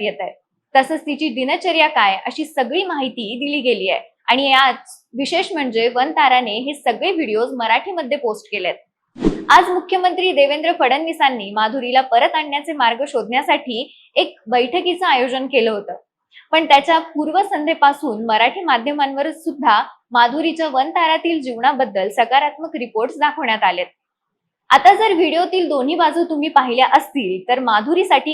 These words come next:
कशा प्रकारे सोशल वॉर सुरू आहे, हे आपल्या लक्षात येईल.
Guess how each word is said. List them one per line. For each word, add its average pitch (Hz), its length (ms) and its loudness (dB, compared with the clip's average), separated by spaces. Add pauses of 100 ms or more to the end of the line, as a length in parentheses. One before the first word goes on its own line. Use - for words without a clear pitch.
कशा 339 220 2
प्रकारे 370 460 0
सोशल 311 380 -6
वॉर 285 180 -2
सुरू 320 300 -4
आहे, 226 180 4
हे - 360 -4
आपल्या 277 320 6
लक्षात 269 420 2
येईल. 190 240 -12